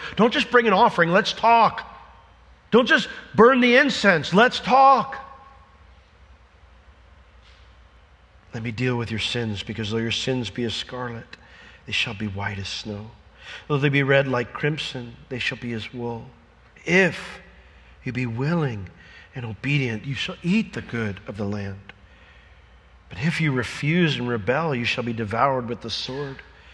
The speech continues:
For the mouth of the Lord has spoken it. How has the faithful city become a harlot?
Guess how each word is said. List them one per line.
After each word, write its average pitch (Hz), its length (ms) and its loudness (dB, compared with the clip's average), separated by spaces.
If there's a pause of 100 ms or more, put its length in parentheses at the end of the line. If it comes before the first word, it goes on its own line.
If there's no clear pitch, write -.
(300)
For 151 120 0
the 139 80 2
mouth 147 340 4
of 170 80 -8
the 151 60 2
Lord 147 340 6
has 135 120 -2
spoken 143 480 -2
it. 117 180 -8 (920)
How 185 180 6
has 196 120 4
the 175 100 4
faithful 185 440 2
city 190 380 4
become 151 320 0
a 151 100 6
harlot? 226 500 4